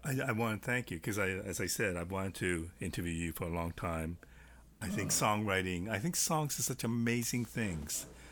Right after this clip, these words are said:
Speaker 1: and, and
Speaker 2: They
Speaker 1: just the
Speaker 2: are.
Speaker 1: fact that they have such power when, when the right song is done and how it can move people, and that you have that ability to do that.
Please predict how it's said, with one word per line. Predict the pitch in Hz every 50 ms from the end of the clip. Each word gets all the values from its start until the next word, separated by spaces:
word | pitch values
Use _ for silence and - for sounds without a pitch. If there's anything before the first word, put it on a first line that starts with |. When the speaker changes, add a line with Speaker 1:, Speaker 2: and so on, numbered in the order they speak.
| - - -
Speaker 1:
and, | - 113 104 104 -
and | 110 98 98 95 92 92
Speaker 2:
They | 98 123
Speaker 1:
just | 127 - -
the | -
Speaker 2:
are. | -
Speaker 1:
fact | - - 110 104 107 - -
that | 101 87
they | - 98 95
have | 95 95 95 95
such | - - - 113 - - - - - - - - - - - - - - - - - - - - - - - - -
power | - - - 110 104 90 80 76 73 76 76 - - -
when, | - 95 87 85 90 92
when | 92 95
the | 87 85
right | 87 95 92 92 -
song | - - 98 87 90 85 82
is | 80 78
done | - - 82 82 80 80
and | 80 76 76 78
how | 76 92 87 80 80
it | 78 -
can | - - 82
move | 80 78 82 85 87 - -
people, | - 82 73 - - 78 73 76 - - - - - -
and | - 85
that | 80 82 85 - -
you | - 90
have | 85 85 80 82
that | 90 82 78
ability | 80 76 85 85 82 85 80 80 85 80
to | 73 82
do | 82 85 85 82
that. | 76 69 67 67 71